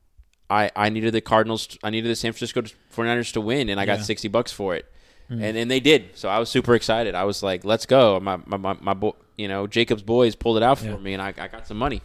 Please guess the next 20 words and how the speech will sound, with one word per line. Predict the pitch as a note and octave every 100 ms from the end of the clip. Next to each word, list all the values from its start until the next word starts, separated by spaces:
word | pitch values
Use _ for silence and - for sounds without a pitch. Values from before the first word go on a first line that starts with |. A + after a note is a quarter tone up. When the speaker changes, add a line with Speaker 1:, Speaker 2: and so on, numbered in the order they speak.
| -
Speaker 2:
Yeah, | G#2+ G#2
I'm |
gonna | C#3 C#3+
go | C3+
through | C3+ C3
Jacob's | G#2+ G2 G2+ G#2+
picks | - A#2+ A#2 -
from | - A2 G#2 G2+ G2
last | G#2
Speaker 1:
Yeah, | G#2+
Speaker 2:
week. | G#2+
Speaker 1:
go | A#2
ahead. | C3 A2
Speaker 2:
He |
picked | - B2+ -
the |
Titans | B2 A#2+ A#2 A#2+
over | A#2 B2+
the | A#2+
Packers, | A#2 A2+ - A2 G#2+ -